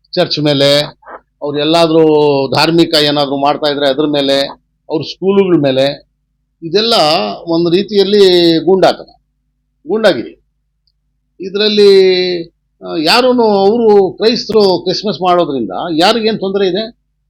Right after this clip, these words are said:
ಹಿಂದೂಗಳಿಗಾಗ್ಲಿ, ಮುಸಲ್ಮಾನ್ರಿಗಾಗ್ಲಿ, ಸಿಖ್ರಿಗಾಗ್ಲಿ, ಆ, ಪಾರ್ಸಿಗಳಾಗ್ಲಿ ಏನ್ ತೊಂದ್ರೆ ಇದೆ? ಅವ್ರು ಬೇಕಾದ್ರೆ ಅವ್ರ ಹಬ್ಬದಲ್ಲಿ ಅವ್ರು ಆಚರಣೆ ಮಾಡ್ಬೇಕು, ಇವ್ರ ಹಬ್ಬಕ್ಕೆ ಅವ್ರು, ಇವ್ರು ಆಚರಣೆ ಮಾಡ್ಬೇಕು. ಅವ್ರು ಆಚರಣೆ ಮಾಡುವಾಗ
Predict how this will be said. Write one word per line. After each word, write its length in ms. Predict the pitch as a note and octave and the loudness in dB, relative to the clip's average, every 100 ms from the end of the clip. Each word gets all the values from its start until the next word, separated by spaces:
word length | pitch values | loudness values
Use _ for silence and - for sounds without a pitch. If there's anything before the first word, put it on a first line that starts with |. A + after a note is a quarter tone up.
| _ | _
ಹಿಂದೂಗಳಿಗಾಗ್ಲಿ, 840 | _ - C#3 D#3+ D#3 D3+ D3+ D#3 | _ -12 -4 -2 0 0 -2 -2
ಮುಸಲ್ಮಾನ್ರಿಗಾಗ್ಲಿ, 920 | D#3 C3+ D#3 D#3+ D#3+ D#3 D3+ C#3+ D3+ D#3 | -4 -2 -2 0 0 0 -2 -4 -6 -6
ಸಿಖ್ರಿಗಾಗ್ಲಿ, 920 | D#3+ D#3 E3 D3+ D3 C#3+ D#3+ D#3 - _ _ _ _ _ D3+ | -8 -4 -2 0 0 0 -2 -2 -8 _ _ _ _ _ -16
ಆ, 40 | |
ಪಾರ್ಸಿಗಳಾಗ್ಲಿ 760 | - D#3+ D#3 F3+ D#3+ D3+ D#3 F3+ | -4 -4 0 0 2 2 2 2
ಏನ್ 160 | A#3+ | 0
ತೊಂದ್ರೆ 280 | G3+ E3+ E3 | -2 -2 -2
ಇದೆ? 180 | D3+ F3+ - _ _ _ _ _ - | -2 -6 -12 _ _ _ _ _ -8
ಅವ್ರು 160 | D3 | -4
ಬೇಕಾದ್ರೆ 360 | E3+ G3 G#3+ G#3 | -2 0 0 2
ಅವ್ರ 180 | F#3+ F#3+ | 2 2
ಹಬ್ಬದಲ್ಲಿ 440 | E3+ E3+ F#3+ F3 | 0 2 2 4
ಅವ್ರು 240 | D#3+ F#3 G3+ | 4 4 2
ಆಚರಣೆ 300 | G3+ G3+ G3+ | 2 0 2
ಮಾಡ್ಬೇಕು, 420 | G3 F#3+ G#3 B3+ | 0 0 -2 0
ಇವ್ರ 180 | A3 G3 | 2 2
ಹಬ್ಬಕ್ಕೆ 320 | F#3+ A#3 C4+ | 0 0 2
ಅವ್ರು, 160 | C4 | 2
ಇವ್ರು 200 | B3+ C4 | 0 0
ಆಚರಣೆ 300 | G3+ D3 B2+ | 0 -2 -6
ಮಾಡ್ಬೇಕು. 500 | A#2 G#2 G2 - - _ _ _ - | -6 -8 -10 -14 -20 _ _ _ -10
ಅವ್ರು 300 | C#3 E3 F3 | -6 -4 -2
ಆಚರಣೆ 420 | E3 D#3+ F3+ E3+ | -2 0 0 2
ಮಾಡುವಾಗ 520 | E3+ E3 D#3+ D#3+ D#3 | 2 2 2 2 0